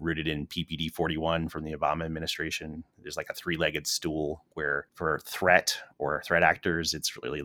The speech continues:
like, F B I, law enforcement. For assets, vulnerabilities, uh, criti-, digital critical infrastructure, it's really cisa. For intelligence, it's, like, D N I and the broader intelligence community. And then you sometimes, depending on the topic, will work with a sector-specific agency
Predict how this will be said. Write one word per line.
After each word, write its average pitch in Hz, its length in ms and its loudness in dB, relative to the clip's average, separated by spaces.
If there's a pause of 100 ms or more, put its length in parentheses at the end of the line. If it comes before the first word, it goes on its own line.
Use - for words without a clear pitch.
(160)
like, 71 200 -4
F - 160 -2
B 78 80 0
I, 73 160 4
law 71 200 2
enforcement. 78 580 -2 (140)
For 69 420 -2
assets, 78 520 4
vulnerabilities, 73 1040 -2 (160)
uh, - 100 -4 (200)
criti-, 90 260 0
digital 85 320 0
critical 80 400 0
infrastructure, 78 600 -2
it's - 140 -8
really 71 180 -4
cisa. 78 520 0 (320)
For 78 640 0
intelligence, 82 640 2
it's, 76 140 -4
like, 71 220 -2
D 78 160 -2
N 73 100 0
I 73 200 0
and 76 140 -4
the 73 220 -6 (140)
broader 76 300 4
intelligence 78 460 0
community. 73 640 -4 (300)
And 85 100 0
then 82 180 2
you 78 140 0
sometimes, 80 640 2
depending 82 240 -4
on 76 60 -6
the - 40 -10
topic, 80 320 0
will 76 100 -2
work 73 200 -8
with 73 100 -4
a 76 60 0
sector-specific 76 680 -2
agency 73 540 -2